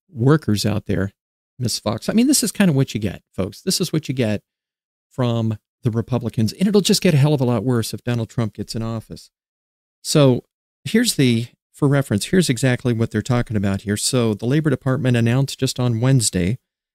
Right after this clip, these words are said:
that it's proposing a long-awaited federal rule that would expand overtime protections to more salaried workers. If implemented, the rule would entitle another three point six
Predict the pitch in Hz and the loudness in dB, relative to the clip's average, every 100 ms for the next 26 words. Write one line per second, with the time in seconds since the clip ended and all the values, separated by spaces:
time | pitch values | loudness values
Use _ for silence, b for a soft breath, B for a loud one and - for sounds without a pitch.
0 | _ 117 110 - - 120 - 131 120 110 | _ -6 -4 -6 -8 -6 -2 0 0 -4
1 | 107 120 135 143 - 117 120 117 - 143 | -2 -2 0 0 -2 -2 0 0 -2 0
2 | 135 131 120 120 113 117 113 101 - 120 | 4 4 4 2 2 0 -2 -4 -2 0
3 | 117 110 - 113 - 107 113 104 113 - | 0 -2 0 -2 -2 -2 -2 0 -2 -4
4 | 117 117 131 - 107 104 107 - 175 - | -2 0 0 0 0 0 -2 0 0 0
5 | - - - - 196 - 113 90 104 135 | -4 -6 -6 4 4 6 4 4 2 2
6 | 117 135 160 151 139 123 131 123 139 - | 4 6 6 4 2 2 0 0 -2 -2
7 | 120 120 120 107 - 165 185 - 147 135 | -2 0 0 -2 0 0 2 2 0 0
8 | - 147 - | -2 -2 -4